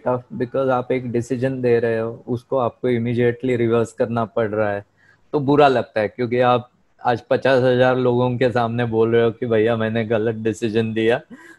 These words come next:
और, अ, मुझे reverse करना पड़ता है।" So it, you, but if you, मतलब, हम अगर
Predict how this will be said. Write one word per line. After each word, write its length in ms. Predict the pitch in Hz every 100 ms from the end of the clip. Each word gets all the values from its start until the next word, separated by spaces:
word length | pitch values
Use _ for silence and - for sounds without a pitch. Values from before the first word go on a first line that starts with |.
| -
और, 380 | 123 117 117 117
अ, 220 | 117 110 117
मुझे 260 | 120 123
reverse 340 | 120 117 120 -
करना 320 | 117 107 104
पड़ता 400 | - 110 - 107
है।" 80 | 104 _ -
So 140 | 170 160
it, 200 | 165 160 - _ _ _ - 156
you, 100 | 180 - _ 160
but 160 | 202 202 _ _ 196
if 160 | 196
you, 280 | 214 220 214 208 _ _ _ _ _ _ _ _ _ _ _ 143
मतलब, 240 | 135 143
हम 240 | 139 156
अगर 180 | 151 156